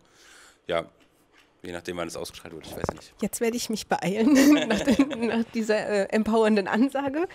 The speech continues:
Speaker 2: Toi, toi, toi. Ähm, würde ich mich an der Stelle erstmal, ähm, an alle hier vor Ort bedanken.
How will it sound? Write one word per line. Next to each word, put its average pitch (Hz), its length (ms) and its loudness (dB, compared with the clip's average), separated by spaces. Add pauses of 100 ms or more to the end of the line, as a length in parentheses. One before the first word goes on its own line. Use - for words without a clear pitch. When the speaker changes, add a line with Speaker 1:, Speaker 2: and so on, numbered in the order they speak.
(300)
Speaker 2:
Toi, 233 160 0
toi, 208 180 0
toi. 262 340 0 (680)
Ähm, 220 360 -4 (160)
würde 254 100 0
ich - 120 -6
mich 254 120 -2
an 233 80 -2
der 226 100 2
Stelle 240 200 -4
erstmal, 220 480 0 (320)
ähm, 214 320 -2 (320)
an 233 120 0
alle 220 160 0
hier 220 140 0
vor - 160 -8
Ort 302 280 -2
bedanken. 285 800 -2